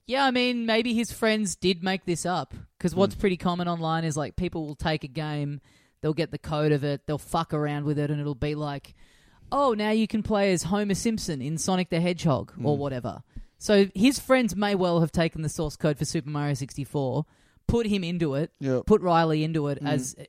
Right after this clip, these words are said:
Speaker 1: in place of Mario,
Speaker 2: Right.
Speaker 1: and gotten this all, like, pressed up onto a cartridge and given it to him as, like, a, you know,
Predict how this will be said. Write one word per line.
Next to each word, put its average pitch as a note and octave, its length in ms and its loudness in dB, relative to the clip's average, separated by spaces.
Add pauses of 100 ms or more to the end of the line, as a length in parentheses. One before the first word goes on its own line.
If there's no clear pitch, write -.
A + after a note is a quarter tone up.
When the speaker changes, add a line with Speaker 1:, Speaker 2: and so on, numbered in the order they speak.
Speaker 1:
in F3 140 -6
place D#3+ 300 0
of C3+ 100 -6
Mario, C#3+ 580 -4
Speaker 2:
Right. C3 300 4 (180)
Speaker 1:
and E3 180 -4
gotten F3+ 280 4
this E3+ 180 0
all, D#3+ 220 2
like, D3 220 -4
pressed F3 340 -2
up E3 120 -2
onto D#3 220 2
a C#3 60 -2
cartridge D3 420 0
and C#3+ 160 -4
given D3+ 220 0
it C3+ 120 -8
to D3+ 120 2
him C#3+ 120 0
as, C3+ 120 -2
like, C#3 160 -2
a, C3+ 120 0 (100)
you D#3 100 -2
know, C3 180 -2